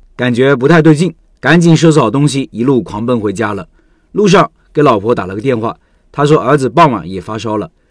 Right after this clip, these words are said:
为了不影响我工作，没告诉我。前几天是他先发烧的，这会还有点点咳嗽。我在家一直戴口罩，睡觉也是戴口罩的，没想到还是中招了。到家第一件事情就是测体温，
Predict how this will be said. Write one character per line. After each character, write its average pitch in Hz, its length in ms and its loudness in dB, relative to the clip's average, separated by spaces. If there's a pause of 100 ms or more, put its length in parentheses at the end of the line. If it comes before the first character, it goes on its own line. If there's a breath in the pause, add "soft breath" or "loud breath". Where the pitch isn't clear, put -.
(160)
为 165 120 2
了 170 100 6
不 160 100 2
影 160 140 4
响 156 160 2
我 98 120 -6
工 127 180 -4
作， 147 220 -2
没 107 120 -8
告 147 160 2
诉 117 160 -4
我。 85 180 -8 (360)
前 156 220 2
几 143 80 -2
天 143 200 0 (100)
是 - 180 -6
他 139 160 -2
先 143 200 -2
发 127 140 -2
烧 113 240 -4
的， 92 140 -12 (180)
这 180 160 4
会 151 180 4 (200)
还 127 160 -6
有 135 100 4
点 143 100 0
点 123 160 -2
咳 92 160 -14
嗽。 - 220 -4 (420)
我 113 160 -2
在 165 140 4
家 160 180 6
一 160 140 4
直 139 100 -4
戴 147 120 0
口 98 180 -8
罩， 101 180 -8 (140)
睡 392 220 2
觉 196 240 2
也 98 160 -10
是 90 80 -14
戴 123 160 -2
口 92 120 -12
罩 101 200 -10
的， 82 120 -12 (140)
没 123 180 -4
想 127 200 -2
到 117 180 0
还 107 180 -10
是 131 160 -2
中 117 200 -4
招 95 180 -10
了。 85 100 -12 (560)
到 180 160 2
家 175 160 4
第 185 140 2
一 180 60 2
件 175 120 6
事 165 120 2
情 151 180 2
就 135 140 -4
是 123 240 -4
测 156 160 0
体 95 160 -12
温， 107 200 -8